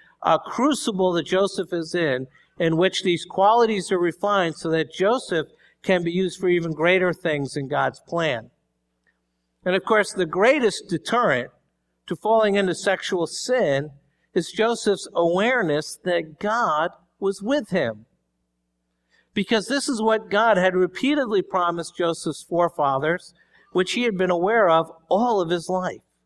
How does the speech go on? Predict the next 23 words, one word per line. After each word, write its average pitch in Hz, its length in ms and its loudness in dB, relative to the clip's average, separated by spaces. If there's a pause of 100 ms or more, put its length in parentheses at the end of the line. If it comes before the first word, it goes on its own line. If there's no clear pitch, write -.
(680)
The 196 100 2
grand 208 600 2
deterrent 170 840 -2 (380)
to 170 100 0
Joseph's 185 680 -2
sinning 139 540 -2 (720)
is 185 200 2
the 214 80 -2
awareness 220 560 2
that 180 160 -2
God 214 340 0
sees 202 320 -6
all 185 200 0
things, 135 600 -6 (340)
and 170 140 0
that 185 100 4
a 185 60 4
sin 254 340 2
that 190 140 -2
no 175 160 0
one 226 220 2
knows 180 280 0
about, 147 440 0